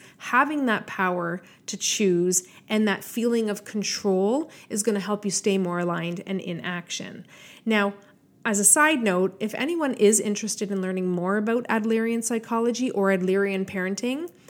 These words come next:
my very good friend and parenting expert, Allison Schaefer, has done, um, a, she's got, like, a ton of resources on her website. She also just re-, recently launched her podcast. Yay, Allison. Uh, we've been pushing for this one.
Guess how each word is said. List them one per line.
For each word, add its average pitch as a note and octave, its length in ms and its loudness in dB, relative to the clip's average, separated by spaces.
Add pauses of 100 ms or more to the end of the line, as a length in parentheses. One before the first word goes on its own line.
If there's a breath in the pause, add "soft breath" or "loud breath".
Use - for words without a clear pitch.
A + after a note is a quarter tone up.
my G#3+ 160 2
very A3 320 4
good A#3+ 320 0
friend C#4 240 0
and C#4 140 0
parenting A#3+ 460 -2
expert, G3+ 580 0
Allison G#3 400 0
Schaefer, F#3 460 0
has G3 160 -4
done, G3+ 340 0 (140)
um, G3 320 -4 (100)
a, G#3 80 -6 (160)
she's - 180 0
got, A3 220 -2
like, G3+ 140 -2
a F#3+ 60 -2
ton A#3+ 300 0
of A3+ 140 2
resources F#3+ 720 2
on F#3+ 160 -2
her G3+ 140 -2
website. E3+ 640 -4 (340 loud breath)
She - 240 0
also C4 540 4
just A3 340 4
re-, A3 240 4 (160)
recently G#3+ 400 0
launched G3 460 0
her F#3+ 80 -4
podcast. G#3 800 2
Yay, A3+ 360 8
Allison. A#3 600 2 (320 loud breath)
Uh, G3 180 6
we've G#3+ 140 4
been A3+ 120 2
pushing B3 360 2
for A#3 100 -2
this F#3+ 260 -2
one. G3 280 -2